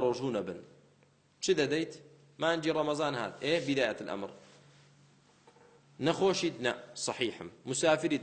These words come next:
نە، موقیمم. بە ڕۆژوو دەبی؟ نا، نا، من خوای گەورە فەرموویەتی، "وعلى الذين يطيقونه فدية طعام مسكين." ئەوانەی کە تاقەتیشیان هەیە، تەنها دەتوان فیدیە بدەن، وەڵام بە ڕۆژوو نابن. ئێستا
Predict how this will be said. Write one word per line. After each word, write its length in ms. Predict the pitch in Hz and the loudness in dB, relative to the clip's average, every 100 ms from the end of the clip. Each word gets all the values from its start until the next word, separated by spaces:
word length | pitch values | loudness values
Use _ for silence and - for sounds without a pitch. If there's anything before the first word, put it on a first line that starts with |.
| 131 | -2
نە، 60 | 123 120 | -4 -6
موقیمم. 420 | 110 117 98 90 - - - - _ _ - | -4 -4 -4 -8 -14 -20 -20 -20 _ _ 2
بە 60 | 165 | 6
ڕۆژوو 240 | 180 196 180 | 6 6 4
دەبی؟ 160 | 180 185 - | 2 2 0
نا، 140 | 185 | 0
نا، 120 | 139 127 | 2 2
من 160 | 127 | -2
خوای 260 | 131 165 143 | -2 0 2
گەورە 180 | 139 139 | 0 0
فەرموویەتی، 500 | 135 131 104 - 151 - - - - | -2 -2 -4 -4 -10 -12 -20 -20 -4
"وعلى 280 | 131 143 156 | 2 4 4
الذين 360 | 139 127 127 123 - | 4 2 -2 -4 -10
يطيقونه 640 | 123 123 110 117 110 170 175 | -2 -2 -2 -4 -4 -2 -2
فدية 340 | 170 131 120 127 | -2 -2 -4 -4
طعام 340 | 107 85 95 87 | -4 -4 -6 -8
مسكين." 260 | - - - | -10 -10 -2
ئەوانەی 320 | 143 147 160 | 0 2 0
کە 60 | 143 123 - | -2 -4 -2
تاقەتیشیان 640 | 131 175 175 123 127 117 | -2 -2 -4 -4 -4 -4
هەیە، 140 | 143 196 - - - | -6 -8 -12 -20 -10
تەنها 220 | 202 196 185 | -6 -2 -2
دەتوان 320 | 139 151 123 | 0 0 0
فیدیە 240 | 127 101 98 | -4 -4 -4
بدەن، 140 | 107 151 | -2 -2
وەڵام 200 | 160 143 | 0 0
بە 40 | 123 | 0
ڕۆژوو 200 | 101 95 | -2 -4
نابن. 200 | 92 92 - - | -8 -10 -16 -14
ئێستا 560 | 107 - 160 165 165 160 | -10 -8 -6 -6 -4 -6